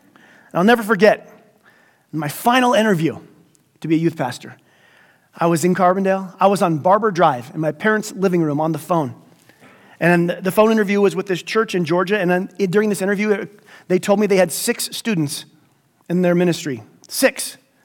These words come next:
A one-to-six ratio, that's really good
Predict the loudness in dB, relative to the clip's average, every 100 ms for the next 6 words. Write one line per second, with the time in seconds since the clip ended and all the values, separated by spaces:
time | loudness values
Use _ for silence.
0 | _ _ _ _ -10 -2 2 2 2 0
1 | 0 2 2 2 0 0 -2 -18 _ _
2 | -6 2 4 4 4 4 2